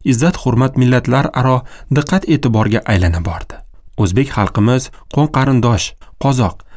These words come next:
qirg'iz, tojik, turkman, qoraqalpoq, Ozarbayjon xalqlariga nisbatan chuqur qo'shnichilik, hurmat, izzatni saqlab kelishdi.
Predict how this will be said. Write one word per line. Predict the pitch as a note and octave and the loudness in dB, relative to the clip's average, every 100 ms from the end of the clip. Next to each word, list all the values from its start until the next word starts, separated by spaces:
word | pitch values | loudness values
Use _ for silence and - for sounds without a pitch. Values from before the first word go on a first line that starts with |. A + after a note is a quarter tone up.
| - | -10
qirg'iz, | - C3+ C3 G2+ - - - - | -2 0 0 -2 -4 -16 -18 -6
tojik, | C3 C#3 G#2+ F2 - - - | -2 0 0 -2 -8 -16 -8
turkman, | - D3+ D3 F#2 - - - - | -2 0 2 -2 -2 -12 -18 -6
qoraqalpoq, | - C#3 D3 D3+ - F2 - - - - | -4 -2 0 -2 -2 -6 -8 -18 -20 -8
Ozarbayjon | - C3 D3 C#3+ C#3+ C3 E3 | -2 0 2 2 2 2 2
xalqlariga | D#3 C3 B2 A#2+ A#2+ | 0 0 0 2 2
nisbatan | A#2 - A#2+ B2+ B2+ - - | 0 0 0 0 -2 -4 -14
chuqur | - - G3 | -6 -2 0
qo'shnichilik, | D#3 A#2 A#2 - G#2+ G#2+ | 0 2 0 2 2 2
hurmat, | A#2 G2+ D#3 - | 0 2 0 0
izzatni | G#2 G2+ F#2+ G#2 F#2+ - | 0 0 0 0 -2 -8
saqlab | - C3 - F2 | -6 -4 0 -2
kelishdi. | - E2+ E2+ - - | 0 -2 -2 -8 -10